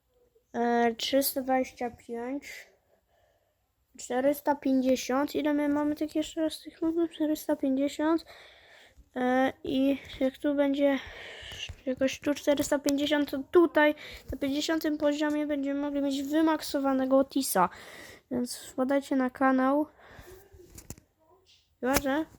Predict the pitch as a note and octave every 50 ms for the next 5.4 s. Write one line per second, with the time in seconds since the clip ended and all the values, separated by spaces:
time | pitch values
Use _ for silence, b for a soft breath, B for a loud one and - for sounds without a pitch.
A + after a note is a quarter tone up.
0 | _ - - - - C4 C4 B3+ B3+ B3 B3+ B3 B3 B3 B3 B3 A#3+ A#3+ A3+ G#3+
1 | G#3 G3+ G#3 G#3 A3 A3 A3 A3+ B3 A#3+ A#3 A3+ A3+ - A3 - A#3 A#3 A3+ A3
2 | - - - A3+ A#3+ B3+ B3+ C4 B3+ B3 - - - - B3+ B3 B3 C4 B3+ B3+
3 | B3 A#3 A3 A3+ A3+ A3+ A#3+ A#3 A#3 A#3 A3+ A3+ A#3 A#3 A3+ A#3+ A#3 A#3 - B3
4 | A#3+ B3 B3+ B3+ B3 - A#3+ A#3+ - B3+ B3+ C4+ - D4+ C#4+ - - C4+ C4+ C4
5 | C4 - - - - - -